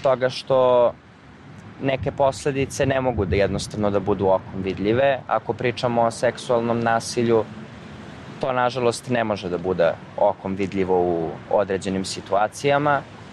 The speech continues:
ali upravo zbog toga vas upućuju na psihijatriju, na veštačenja, na razgovore sa terapeutima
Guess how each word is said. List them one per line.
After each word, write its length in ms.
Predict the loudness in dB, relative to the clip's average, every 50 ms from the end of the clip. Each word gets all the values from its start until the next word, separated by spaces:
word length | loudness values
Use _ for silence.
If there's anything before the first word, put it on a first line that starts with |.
| -20 -20 -20 -20 -20 -20 -20 -18 -18 -18 -18 -18 -18 -18 -18 -18 -18 -18 -14 -8 -4
ali 800 | -2 0 2 2 2 2 2 0 0 0 2 2 2 2 2 2
upravo 380 | 2 0 0 2 2 2 4 2
zbog 240 | 2 2 0 -2 0
toga 280 | 2 2 2 2 2 2
vas 280 | 2 2 0 0 -4
upućuju 600 | -8 -4 -2 -2 -2 -2 -2 0 0 2 4 4
na 400 | 2 2 2 4 4 4 2 2 0 -2
psihijatriju, 880 | -6 -8 -8 -8 -2 0 2 2 2 2 0 -2 -6 -4 0 0 2 2
na 100 | 2 2
veštačenja, 1040 | 2 0 0 0 2 2 2 2 0 0 -2 -2 0 2 2 2 4 4 4 2
na 140 | 2 2 2
razgovore 540 | 4 4 2 2 0 0 0 0 0 0 -2
sa 140 | -6 -10 -10 -4
terapeutima 880 | 0 2 2 2 2 4 4 4 4 4 2 0 0 0 2 2 2 0